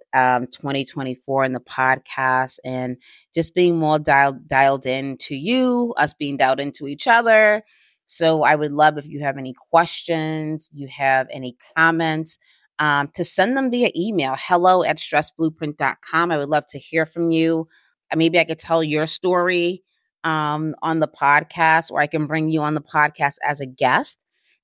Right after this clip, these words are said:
Um, we've had a lot of guests in twenty twenty-three. This year, we may not have as many guests, uh, this year, but we'll see. But, um, my hope is that we can have some co-hosts,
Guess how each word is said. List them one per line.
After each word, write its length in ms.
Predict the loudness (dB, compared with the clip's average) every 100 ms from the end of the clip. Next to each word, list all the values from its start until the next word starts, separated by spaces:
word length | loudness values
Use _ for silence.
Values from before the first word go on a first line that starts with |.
| -6
Um, 160 | -2 0
we've 140 | 0
had 180 | 2 0
a 40 |
lot 300 | 0 0 -2
of 60 | 0
guests 220 | -2 -4
in 60 | -12
twenty 260 | -12 -14
twenty-three. 500 | -12 -12 -10 -8 -6
This 320 | -2 -4 -4
year, 220 | -2 -2 -2 -10 -20 _ _ -20
we 240 | -6 0
may 180 | 2 4
not 180 | 2 0
have 180 | 0 -2
as 160 | -2
many 320 | 0 0 -2 -2
guests, 500 | 0 2 0 -6 -8 0
uh, 340 | 4 4 2
this 320 | 0 -2 -2 -2
year, 120 | -2
but 140 | 0
we'll 180 | 0 0
see. 480 | 0 -6 -8 -12 _ _
But, 200 | 0 0 -2
um, 480 | -2 0 -2 -6 -12 _ _
my 160 | 0 0
hope 320 | 2 0 0
is 140 | 0
that 180 | 2 2
we 80 | 0
can 120 | -2
have 160 | -2 -2
some 160 | -6
co-hosts, 680 | -4 -4 -2 -2 -4 -8 -14